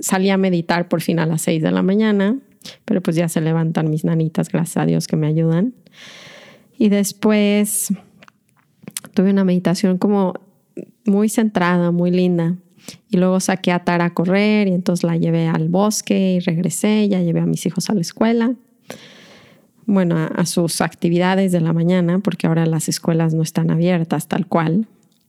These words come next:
Y, mm, y ya, ¿no? O sea, ya, ya con esa mañana, les juro que esas tres cosas hicieron que cuando sintiera el sol se sintiera como <laughs> increíble, ¿saben? O sea, después de que logras,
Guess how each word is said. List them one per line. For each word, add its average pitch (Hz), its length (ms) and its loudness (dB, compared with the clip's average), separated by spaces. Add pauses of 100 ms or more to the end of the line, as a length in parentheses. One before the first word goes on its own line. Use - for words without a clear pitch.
(560)
Y, 185 460 2
mm, 175 420 2 (1400)
y 175 100 0
ya, 208 300 0
¿no? 196 260 0
O 247 80 0
sea, - 160 -2
ya, 214 300 0
ya 233 180 0
con 247 240 0
esa 226 260 0
mañana, 175 500 2
les 196 180 0
juro 202 260 -2
que 202 80 0
esas 208 340 -2
tres 175 260 0
cosas 185 380 0
hicieron 175 400 -2
que 160 320 -2 (800)
cuando 185 300 2
sintiera 190 520 0
el 190 120 2
sol 185 280 0
se 175 140 -2
sintiera 180 540 0
como 165 580 0 (120)
<laughs> - 120 -6
increíble, 190 760 0
¿saben? 202 320 0
O 185 80 -2
sea, 196 140 -2
después 202 420 0
de 269 100 0
que 180 260 -2 (460)
logras, 214 1040 0